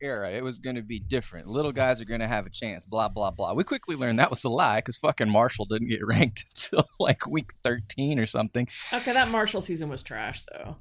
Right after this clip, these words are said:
Speaker 1: Yeah, I mean, they weren't that great, but, like, the computers
Speaker 2: Like, y'all know
Speaker 1: thought
Speaker 2: I'm
Speaker 1: they
Speaker 2: usually
Speaker 1: should have
Speaker 2: on the
Speaker 1: been
Speaker 2: other side of this argument, but that Marshall season was trash.
Speaker 1: Right, I'm not saying Marshall should have been in the playoff. I'm saying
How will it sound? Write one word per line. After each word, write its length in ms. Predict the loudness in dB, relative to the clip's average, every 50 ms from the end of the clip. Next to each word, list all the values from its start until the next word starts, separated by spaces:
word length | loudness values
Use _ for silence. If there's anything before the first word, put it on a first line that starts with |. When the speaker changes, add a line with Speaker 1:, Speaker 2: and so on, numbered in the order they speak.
| -6
Speaker 1:
Yeah, 420 | 2 6 8 8 10 12 12 10 10 10
I 40 |
mean, 180 | 8 6 6 6
they 100 | 6 6
weren't 340 | 6 6 4 4 2 2 4
that 300 | 6 6 6 4 2 -2
great, 480 | -2 0 2 2 2 2 2 0 -4 -2
but, 200 | 2 2 4 6 6
like, 200 | 4 4 4 0
the 80 | -4
computers 520 | -2 -2 -2 0 0 0 0 2 4 4 4
Speaker 2:
Like, 80 | 6
y'all 160 | 6 4 4
know 80 | 8 10
Speaker 1:
thought 140 | 12 12 12
Speaker 2:
I'm 40 | 10
Speaker 1:
they 80 | 6 4
Speaker 2:
usually 240 | 4 4 4 4
Speaker 1:
should 60 | 4 4
have 60 | 4 4
Speaker 2:
on 60 | 4
the 60 | 4
Speaker 1:
been 80 | 2 2
Speaker 2:
other 200 | 2 2 2 2
side 280 | 4 4 4 4 4
of 60 | 2
this 140 | 0 -2 -4
argument, 520 | -4 -4 -4 -6 -6 -8 -8 -10 -10 -8 -8
but 100 | -6 -4
that 160 | -2 -2 -2 -2
Marshall 260 | -4 -6 -6 -8 -10
season 320 | -10 -10 -10 -12 -12 -14
was 100 | -16 -18 -18
trash. 180 | -16 -12 2 8
Speaker 1:
Right, 260 | 10 10 10 10 8
I'm 100 | 6 6
not 160 | 6 6 6
saying 200 | 6 4 4 4
Marshall 260 | 4 4 4 2 0 -4
should 120 | -4 -2 -2
have 60 | -2
been 80 | -2 -4
in 60 | -4 -6
the 60 | -6
playoff. 320 | -2 -2 -2 -2 -2 -4 -6
I'm 80 | -6 -4
saying 400 | -2 0 0 0 0 0 -2 -6